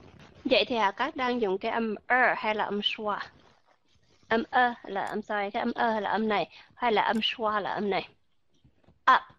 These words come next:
Ok, âm short U sound. Ok. Thì bây giờ Hà Cát dùng cái chữ rub, trong cái chữ rupture. Chúng ta đọc cái phần đầu thôi ha. Rub. Thì các bạn nghe cái chữ rub,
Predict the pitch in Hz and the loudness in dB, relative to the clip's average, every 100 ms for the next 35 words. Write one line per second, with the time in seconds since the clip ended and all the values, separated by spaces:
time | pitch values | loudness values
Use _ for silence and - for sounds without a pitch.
0 | _ _ - - _ _ _ - 208 226 | _ _ -20 -20 _ _ _ -8 -4 0
1 | - 220 - 233 - 226 - 196 131 - | 0 2 2 0 -4 -8 -6 -6 -6 -10
2 | _ - 185 196 247 - - - - _ | _ -14 -12 -4 -4 -4 -12 -20 -20 _
3 | 240 214 247 240 262 208 - 233 320 247 | 0 2 2 0 0 -4 -4 -6 -4 -2
4 | 190 - - - 220 285 - - - - | -2 -4 -8 -4 -4 -6 -10 -20 -20 -20
5 | - _ 214 202 208 247 240 - _ _ | -20 _ -10 -8 0 2 2 0 _ _
6 | - - - _ - 214 247 - - 208 | -20 -20 -20 _ 0 0 0 -4 -4 -6
7 | - - 202 220 254 - - - 127 - | -10 -14 0 2 2 -4 -12 -6 -6 -6
8 | - _ _ _ _ _ _ _ - 233 | -12 _ _ _ _ _ _ _ -10 -4
9 | 254 240 214 175 220 254 - 202 196 180 | -2 0 0 -2 -2 -4 -2 -2 0 -2
10 | 170 - 247 254 - - 240 226 233 - | -4 -6 -2 -2 -2 -20 0 2 2 0
11 | - - - _ _ _ _ - _ _ | -20 -20 -20 _ _ _ _ -20 _ _
12 | - 196 240 254 196 208 226 220 214 277 | -6 0 0 0 -2 -2 2 0 0 -4
13 | - 180 202 254 247 - _ | -6 -6 2 2 2 -2 _